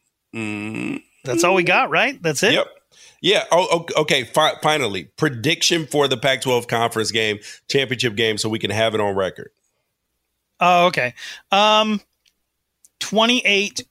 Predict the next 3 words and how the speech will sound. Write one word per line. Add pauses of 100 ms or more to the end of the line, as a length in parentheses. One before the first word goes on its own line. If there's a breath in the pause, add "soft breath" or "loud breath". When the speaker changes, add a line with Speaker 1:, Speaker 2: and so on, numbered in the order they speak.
Speaker 2:
twenty-four
Oregon. (1900 soft breath)
Speaker 1:
Okay.